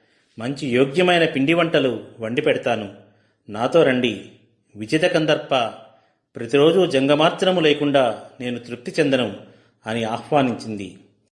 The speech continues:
శివభక్తులకు శివునికి జంగమునకు అభేదము. మిండజంగముడు ఎలాగూ శివుడే. బిజమాడు, దేవరు, బిడార, మూర్తిమాడి,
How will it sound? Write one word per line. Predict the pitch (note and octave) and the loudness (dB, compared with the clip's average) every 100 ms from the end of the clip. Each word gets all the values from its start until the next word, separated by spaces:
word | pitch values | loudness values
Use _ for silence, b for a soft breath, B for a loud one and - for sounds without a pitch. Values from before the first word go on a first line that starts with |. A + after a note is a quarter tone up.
| _ _ _ | _ _ _
శివభక్తులకు | A#2+ C3+ E3+ E3 - D3 C#3+ C3+ G#2 - - _ _ _ - | -2 2 2 2 2 2 2 -2 -4 -10 -20 _ _ _ -20
శివునికి | - B2+ F3 F#3 G3 F#3 | -10 -2 0 0 -2 0
జంగమునకు | D3 D#3 D#3+ D#3 D3 C#3 A2+ - - | 0 2 2 0 -2 -4 -6 -12 -16
అభేదము. | A2 A2+ C#3+ C#3 G#2+ G2+ - _ _ _ _ _ _ | -10 -2 0 0 -2 -10 -20 _ _ _ _ _ _
మిండజంగముడు | A2 B2+ F3 F3 F3 E3+ D#3+ C3+ A2 G2+ - | -10 0 2 2 0 0 -2 -4 -6 -12 -10
ఎలాగూ | A2+ C#3+ D#3 | -2 -2 -2
శివుడే. | D3+ B2 B2+ C3+ G#2 G2 - _ _ _ _ _ _ - | -8 -6 -2 0 -2 -8 -20 _ _ _ _ _ _ -20
బిజమాడు, | G2+ A#2+ C#3 E3+ E3 D#3 D3 - - - _ G#2 | -10 -2 0 2 2 2 -2 -6 -20 -20 _ -12
దేవరు, | G#2+ B2 C3+ D3 C3+ A#2+ - - _ _ | -2 0 4 2 2 -2 -14 -20 _ _
బిడార, | A2+ A2+ A#2 C#3+ C#3 C3 A2+ - - _ - | -10 -4 2 4 4 2 -2 -12 -20 _ -14
మూర్తిమాడి, | A2 C3+ - D#3+ D3+ C#3 C3+ A#2 | -8 -8 -4 0 2 4 2 0